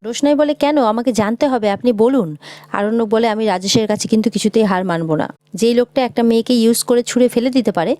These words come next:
সেই লোকটাকে আমি কিছুতেই সহ্য করব না। এই মেয়েটার জন্য পরিবারের কাছে আমাকে সবসময় এতটা মিসআন্ডারস্টুড হতে হচ্ছে। যে মেয়েটাকে আমি এত কষ্ট করে বেনারস থেকে এখানে নিয়ে এসেছি, প্রতিটা মুহূর্তে তার জন্য আমি ফাইট করে যাচ্ছি। যে মেয়েটার জন্য আমার ফিয়ান্সে আমাকে ছেড়ে চলে যেতে চাইছে, সেই মেয়ে এই সব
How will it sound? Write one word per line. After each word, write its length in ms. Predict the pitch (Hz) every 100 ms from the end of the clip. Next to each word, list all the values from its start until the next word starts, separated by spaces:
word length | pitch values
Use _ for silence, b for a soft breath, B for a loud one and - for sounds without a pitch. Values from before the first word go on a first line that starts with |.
| B B -
সেই 220 | - 240
লোকটাকে 380 | 220 - 220 240
আমি 160 | 262
কিছুতেই 380 | 247 214 214 226
সহ্য 280 | 220 196 190
করব 260 | 180 160
না। 160 | 156 -
এই 100 | 254
মেয়েটার 300 | 247 247 262
জন্য 240 | 240 262 262
পরিবারের 460 | 247 233 247 247
কাছে 180 | 254 254
আমাকে 220 | 247 247
সবসময় 480 | 254 240 - 269 269
এতটা 340 | - 196 240 269
মিসআন্ডারস্টুড 720 | 247 233 226 220 - 220 185
হতে 160 | 196
হচ্ছে। 360 | 190 165 - 120
যে 120 | 247 254
মেয়েটাকে 360 | 247 254 254
আমি 180 | 247 262
এত 140 | 233 262
কষ্ট 280 | 220 208 -
করে 200 | 254 247
বেনারস 380 | 220 226 240 -
থেকে 260 | 254 247
এখানে 280 | 220 254 262
নিয়ে 180 | 240 196
এসেছি, 400 | 175 - - 277 _
প্রতিটা 300 | - 277 285
মুহূর্তে 400 | 254 240 269 285
তার 180 | 262 226
জন্য 180 | 220 262
আমি 140 | 269
ফাইট 320 | 269 226 269
করে 220 | - 247 202
যাচ্ছি। 260 | 165 - -
যে 180 | 254 269
মেয়েটার 280 | 269 277
জন্য 180 | 269 285
আমার 160 | 277 277
ফিয়ান্সে 460 | 277 262 269 -
আমাকে 260 | 269 262 285
ছেড়ে 240 | - 262
চলে 260 | 262 247 269
যেতে 180 | 254 202
চাইছে, 300 | 190 151 - -
সেই 260 | - 269
মেয়ে 240 | 262 269 262
এই 80 | 254
সব 200 | 247